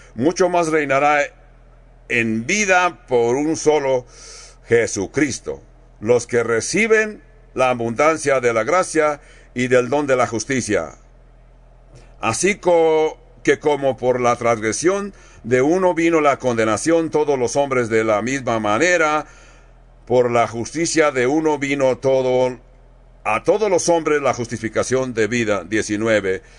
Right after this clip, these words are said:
"Porque así como por la desobediencia de un hombre los muchos fueron constituidos pecadores, así también por la obediencia de uno, Jesucristo,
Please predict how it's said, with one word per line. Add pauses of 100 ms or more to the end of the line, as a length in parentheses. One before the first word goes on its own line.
(380)
"Porque
así
como
por
la
desobediencia
de
un
hombre (340)
los
muchos
fueron
constituidos
pecadores,
así
también
por
la (460)
obediencia
de
uno, (300)
Jesucristo,